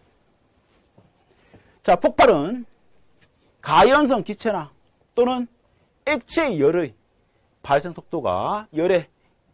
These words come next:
일산 속도를 상회한다라고 했는데, 어, 교재에 보면은 폭발에 대한 그림이 나와 있-, 있는데요. 이렇게 돼 있습니다.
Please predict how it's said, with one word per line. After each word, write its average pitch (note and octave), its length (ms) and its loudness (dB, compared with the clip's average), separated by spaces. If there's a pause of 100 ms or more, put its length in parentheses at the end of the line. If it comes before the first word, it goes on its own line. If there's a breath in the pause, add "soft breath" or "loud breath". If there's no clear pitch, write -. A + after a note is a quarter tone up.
일산 C#4 260 -4
속도를 E3+ 640 -4 (440)
상회한다라고 B2+ 760 -6
했는데, F#2 340 -14 (1300 soft breath)
어, C#3+ 280 4
교재에 A#3+ 420 2
보면은 F3 680 -2 (100)
폭발에 C#4+ 460 2
대한 C3 400 -4 (360)
그림이 B3 340 2
나와 G2+ 260 -2
있-, - 160 -12 (120)
있는데요. F#2+ 680 -12 (4000)
이렇게 A3+ 680 -12
돼 G#2 100 -16
있습니다. D#2+ 420 -20